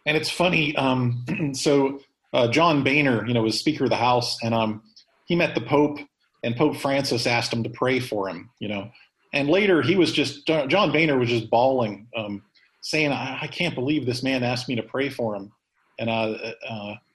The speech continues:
he ended up, you know, uh, resigning, actually. Uh, I guess he got some kind of perspective out of that. But, um, uh, I thought, "Wait, that, that's, like, Catholic one oh one," or, like, "That's a rookie Catholic thing, is just to ask somebody to pray for you." I don't know why he's,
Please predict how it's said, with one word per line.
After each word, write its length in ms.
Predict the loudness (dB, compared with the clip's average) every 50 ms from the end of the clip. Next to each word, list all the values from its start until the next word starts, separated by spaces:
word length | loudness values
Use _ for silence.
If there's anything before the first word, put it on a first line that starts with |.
| _ _ _
he 120 | -2 0
ended 160 | 2 2 2 2
up, 180 | 2 0 0
you 60 | 0
know, 280 | 2 2 4 4 4 4
uh, 140 | 4 4 2
resigning, 540 | 2 0 0 0 2 2 2 0 0 -2 -2
actually. 480 | -4 -6 -6 -8 -8 -8 -10 -10 -12 -14 -14
Uh, 180 | -12 -12 -10
I 100 | -8 -6
guess 160 | -6 -6 -4 -4
he 200 | -6 -8 -10 _ _ -8 -4
got 160 | -4 -4 -4
some 140 | -6 -8 -6
kind 140 | -6 -6 -6
of 60 | -4
perspective 480 | -6 -8 -6 -4 -4 -4 -4 -4 -4 -4
out 100 | -2 -2
of 60 | -2
that. 240 | -4 -4 -6 -8 _ _ _ _ _ _ _ -4
But, 140 | -2 -2 0
um, 360 | 0 0 -2 -2 -4 -6 -10 _ _ _ _ _ _ _ _ _ _ _ -20 -20 _ _ _ _ _ -2
uh, 600 | 0 0 2 2 2 2 2 2 0 0 -2 -6 -14 _ _ _ _ _ -4
I 80 | -4 -2
thought, 220 | 0 2 0 2
"Wait, 140 | 2 0 0
that, 200 | 0 0 0 0
that's, 200 | -2 -2 -2 0
like, 260 | 0 0 0 0 -2
Catholic 400 | -4 -2 -2 -2 0 0 -2 -2
one 220 | 0 0 2 2 4
oh 100 | 2 2
one," 380 | 2 0 2 2 2 2 2
or, 200 | 2 0 0 0
like, 200 | 2 0 0 0
"That's 180 | 0 -4 -2 -2
a 60 | -2
rookie 420 | 0 0 0 -2 -2 -4 -6 -6 -6
Catholic 460 | -6 -4 -4 -4 -2 -4 -6 -6 -6
thing, 260 | -6 -6 -4 -4 -4
is 120 | -4 -6 -4
just 200 | -6 -6 -6 -6
to 100 | -4 -4
ask 220 | -4 -4 -4 -8
somebody 220 | -8 -8 -8 -6 -8
to 40 | -8
pray 260 | -8 -6 -4 -4 -4
for 220 | -4 -6 -8 -8
you." 140 | -6 -4 -4
I 40 | -2
don't 120 | -2 -2
know 80 | -4 -4
why 160 | -6 -6 -6
he's, 320 | -6 -6 -8 -8 -10 -16